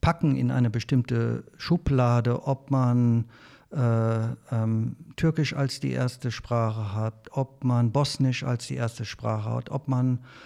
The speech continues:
äh, Tschechisch oder Russisch als die erste Sprache hat,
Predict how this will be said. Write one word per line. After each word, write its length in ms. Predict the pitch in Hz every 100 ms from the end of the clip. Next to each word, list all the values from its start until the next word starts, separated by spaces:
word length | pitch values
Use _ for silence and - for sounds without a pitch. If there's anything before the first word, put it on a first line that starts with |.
| - -
äh, 180 | 139 127
Tschechisch 560 | - 151 147 131 117
oder 220 | 143 123
Russisch 720 | 120 160 156 135 117 - - -
als 240 | - 123
die 100 | -
erste 280 | 131 127 131
Sprache 500 | 117 - 117 127 127
hat, 160 | 123 139